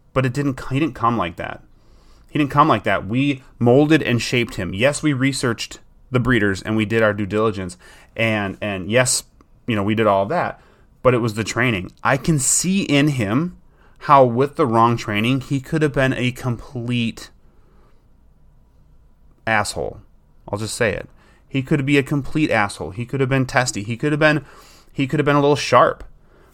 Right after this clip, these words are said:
But because of the training we did, we were able to create this dog that we just absolutely adore. And it takes time, and it takes work.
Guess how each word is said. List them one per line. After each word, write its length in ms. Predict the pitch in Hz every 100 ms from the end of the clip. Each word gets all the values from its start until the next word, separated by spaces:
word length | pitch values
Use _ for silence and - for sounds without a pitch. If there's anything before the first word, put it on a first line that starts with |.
| -
But 160 | 123 123
because 320 | 120 131 117
of 80 | 117
the 80 |
training 380 | 117 131 120 110
we 160 | 110 131
did, 200 | 147 156
we 160 | 120
were 120 | 117 98
able 240 | 107 110
to 100 | 110
create 420 | - - 101 101
this 140 | 104 92
dog 460 | 104 101 117 123
that 260 | 104 98 - _ -
we 180 | 107
just 180 | 104 98 -
absolutely 520 | 98 98 - 101 92
adore. 440 | 90 85 85 - - - - - - - _ - -
And 80 | 127
it 80 | 123
takes 180 | 151 135
time, 300 | 156 135 92 - - -
and 60 |
it 80 | 101
takes 240 | 113 101
work. 320 | 113 95 -